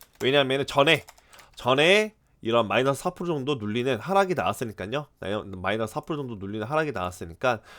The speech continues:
대략적으로 이런 식으로 날봉으로 봤을 때 여기서부터 여기까지 마이너스 사점이, 이 프로, 사점이 프로 눌리는 하락을 조심하셔라 라고 말씀드릴 수 있겠습니다. 그래서 지금 보시면은 대략적으로 이제 그냥 이런 식으로 어때요?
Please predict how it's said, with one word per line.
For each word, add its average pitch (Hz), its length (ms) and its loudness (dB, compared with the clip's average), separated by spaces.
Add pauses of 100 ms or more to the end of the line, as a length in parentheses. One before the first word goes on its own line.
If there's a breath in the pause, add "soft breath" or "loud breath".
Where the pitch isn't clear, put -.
(240 loud breath)
대략적으로 117 760 -2
이런 110 240 -2
식으로 95 360 -12 (140)
날봉으로 123 420 2
봤을 110 240 -8
때 113 480 -2 (420 soft breath)
여기서부터 143 800 0
여기까지 92 400 -6
마이너스 104 500 -4
사점이, 113 540 -8 (240)
이 131 240 -6
프로, 107 220 -6
사점이 135 380 -6
프로 113 260 -10
눌리는 101 280 -8
하락을 156 580 0 (380 loud breath)
조심하셔라 117 800 -4 (500)
라고 104 240 -2
말씀드릴 131 360 -2
수 - 140 -10
있겠습니다. 110 680 -10
그래서 131 420 2 (280 loud breath)
지금 139 240 -4
보시면은 131 800 -4
대략적으로 127 640 0
이제 101 160 -4
그냥 117 220 -4
이런 113 240 0
식으로 107 380 -8
어때요? 131 380 -6